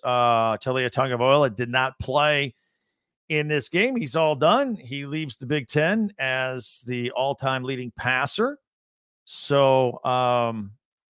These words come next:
very remarkable career. He's done. He's sitting out, ready to go to the N F L. Uh, Billy Edwards stepped in. Yeah,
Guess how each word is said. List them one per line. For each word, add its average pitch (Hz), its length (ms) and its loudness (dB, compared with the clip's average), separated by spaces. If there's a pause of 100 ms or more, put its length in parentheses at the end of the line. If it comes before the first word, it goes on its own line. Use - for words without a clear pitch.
(580)
very 156 320 0
remarkable 139 540 0
career. 156 400 -2
He's 135 260 -6
done. 143 300 -2
He's 135 180 -6
sitting 139 260 -6
out, 156 220 0
ready 135 240 0
to 120 80 -8
go 127 380 0 (560)
to 143 140 2
the 139 200 -2
N 143 140 0
F 127 160 -4
L. 165 380 0 (520)
Uh, 127 220 0
Billy 180 440 6
Edwards 175 720 -2
stepped - 560 -2
in. 131 400 -6 (800)
Yeah, 226 380 -2